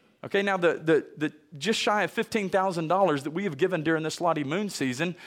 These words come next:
God can certainly do a whole lot with that. And we're trusting Him to do so, right? But think of how much more can be done when the fifteen thousand dollars that we have given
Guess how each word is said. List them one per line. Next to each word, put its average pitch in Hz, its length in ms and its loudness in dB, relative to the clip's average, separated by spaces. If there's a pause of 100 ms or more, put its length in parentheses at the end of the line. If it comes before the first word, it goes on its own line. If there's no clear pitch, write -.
(560)
God 214 220 0
can 190 160 2
certainly 180 320 0
do 170 160 0
a 131 60 2
whole 185 160 2
lot 175 240 2
with 123 120 -6
that. 104 320 -6 (480)
And 131 120 -6
we're 220 100 0
trusting 180 400 -2
Him 185 140 -2
to 180 80 0
do 233 160 0
so, 95 280 -4 (140)
right? 151 240 -2 (1200)
But 190 140 0
think 254 160 2
of 285 80 2
how 214 180 2
much 185 280 0
more 190 400 0
can 185 180 0
be 160 140 2
done 151 320 0
when 170 180 0
the 160 80 2
fifteen 226 460 -2
thousand 196 340 0
dollars 180 380 2
that 151 140 2
we 233 240 4
have 151 200 0
given 143 360 0